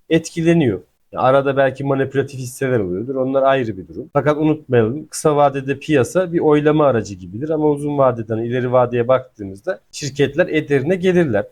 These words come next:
Ve bizim piyasamızda da ucuz şirket bulmak çok kolay aslında. Hani az önce de baktık zaten üç şirketi inceledik. Üçünün de çarpanların beklentileri belli. Bunlara göre baktığımızda da ucuz oldukları da görülüyor. Tabii son olarak şunu da söyleyeyim.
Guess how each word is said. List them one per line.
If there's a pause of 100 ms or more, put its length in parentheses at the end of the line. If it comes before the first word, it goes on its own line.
(180)
Ve
bizim
piyasamızda
da
ucuz
şirket
bulmak
çok
kolay
aslında.
Hani (240)
az
önce
de
baktık
zaten
üç
şirketi
inceledik.
Üçünün
de
çarpanların
beklentileri
belli.
Bunlara
göre
baktığımızda
da (140)
ucuz
oldukları
da
görülüyor. (160)
Tabii
son
olarak
şunu
da
söyleyeyim.